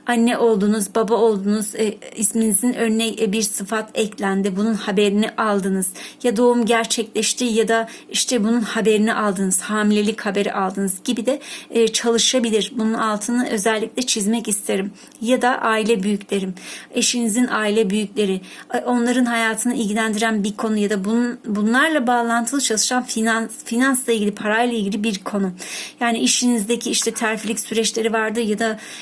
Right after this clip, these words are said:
e, yeni iş arayışlarınız vardı parayla ilgili, e, konuları konuşmuştunuz, toplantılarınız olmuştu. Belki zam istemiştiniz, işte terfi istemiştiniz ya da kendi işinizi kurmak istemiştiniz. Böyle bir çabanız vardı.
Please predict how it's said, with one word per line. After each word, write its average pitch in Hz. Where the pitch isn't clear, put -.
e, 233
yeni 226
iş -
arayışlarınız 226
vardı 226
parayla 214
ilgili, 233
e, 208
konuları 214
konuşmuştunuz, 226
toplantılarınız 208
olmuştu. 220
Belki 202
zam 220
istemiştiniz, 214
işte 208
terfi 185
istemiştiniz 220
ya 233
da 240
kendi 226
işinizi 226
kurmak 196
istemiştiniz. 226
Böyle 196
bir 202
çabanız 202
vardı. 214